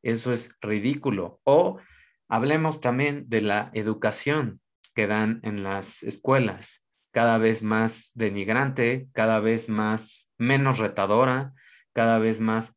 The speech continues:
repetitiva de aprenderse cosas de memoria, como si eso les fuera a funcionar para algo.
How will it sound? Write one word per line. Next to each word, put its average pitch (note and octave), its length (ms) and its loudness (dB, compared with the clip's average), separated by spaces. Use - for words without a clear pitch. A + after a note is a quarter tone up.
repetitiva A#2+ 1120 0
de G#2+ 100 -2
aprenderse G#2 640 -4
cosas A2 300 -2
de G#2 80 -2
memoria, G2+ 680 -2
como G2+ 220 -8
si G#2+ 160 -4
eso G#2+ 160 -2
les G#2 200 -4
fuera G#2+ 180 0
a - 20 -6
funcionar G#2 760 -4
para G2 300 2
algo. A2 400 -2